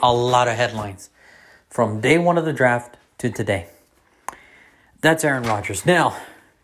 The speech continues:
I'm not a man, I'm not a man that doesn't like to gossip. I'm not a man that doesn't like to, when I think of relationships,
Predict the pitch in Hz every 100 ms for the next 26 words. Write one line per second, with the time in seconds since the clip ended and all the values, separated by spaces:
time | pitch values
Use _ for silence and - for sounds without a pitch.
0 | _ _ _ _ _ _ _ _ _ _
1 | - - - 214 269 202 143 151 156 156
2 | 160 156 _ _ - - - _ _ _
3 | _ _ _ _ _ _ _ - _ _
4 | _ _ _ - 170 180 143 131 135 135
5 | 131 117 123 120 120 117 - 101 98 _
6 | - 120 123 - - 110 113 110 113 123
7 | 123 113 113 117 113 104 110 110 110 101
8 | 101 98 - - - - _ _ _ _
9 | - _ _ _ _ _ 170 220 208 233
10 | - 170 147 139 127 117 - 101 90 -